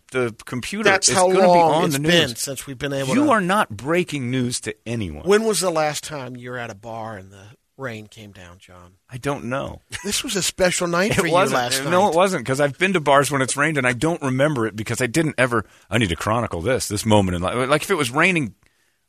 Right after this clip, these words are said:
Speaker 1: like children, every once in a while a child would come smashing, or like that
Speaker 2: It
Speaker 1: guy that just fell out of the sky. And I'm like, "We gotta get film of this."
Speaker 2: It is funny.
Speaker 1: It was
Speaker 2: I don't know how
Speaker 1: weird.
Speaker 2: you
Speaker 1: It
Speaker 2: just start
Speaker 1: zombied these weird, like, probably seven people just standing there, and it's just raining.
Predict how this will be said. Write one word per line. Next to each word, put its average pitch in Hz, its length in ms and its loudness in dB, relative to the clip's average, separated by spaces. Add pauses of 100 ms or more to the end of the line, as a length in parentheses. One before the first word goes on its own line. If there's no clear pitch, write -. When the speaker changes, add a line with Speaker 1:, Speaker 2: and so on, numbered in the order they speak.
Speaker 1:
like 123 180 0 (160)
children, 90 640 0 (400)
every 123 240 2
once 127 180 -2
in 123 60 -2
a 120 40 0
while 110 200 2
a 90 40 -4
child 117 460 0
would 92 140 -6
come 101 160 -2
smashing, 104 600 2
or 131 60 2
like 139 160 2
that 156 160 2
Speaker 2:
It 170 60 0
Speaker 1:
guy 165 160 6
that 143 100 0
just 135 160 0
fell 147 220 4
out 131 80 4
of 117 80 2
the 107 40 -4
sky. 123 360 0
And 92 80 -2
I'm 90 80 -6
like, 95 160 -4 (400)
"We 185 80 -4
gotta 165 100 4
get 123 140 2
film 254 260 2
of 127 60 2
this." - 260 -8 (260)
Speaker 2:
It 165 140 -2
is 180 160 2
funny. 135 460 -8
Speaker 1:
It 131 120 0
was 143 140 2
Speaker 2:
I 170 40 2
don't 180 100 2
know 180 120 2
how 240 100 4
Speaker 1:
weird. 214 120 2
Speaker 2:
you 110 80 0
Speaker 1:
It 101 40 -4
Speaker 2:
just 98 180 -2
start 160 320 0
Speaker 1:
zombied 196 240 -4
these 120 200 -4
weird, 160 300 -6 (140)
like, 127 360 -2 (140)
probably 147 240 -2
seven 156 420 0
people 165 400 -6 (520)
just 170 200 2
standing 165 460 0
there, 90 180 -6
and 165 120 0
it's - 160 -4
just - 360 0
raining. 220 420 0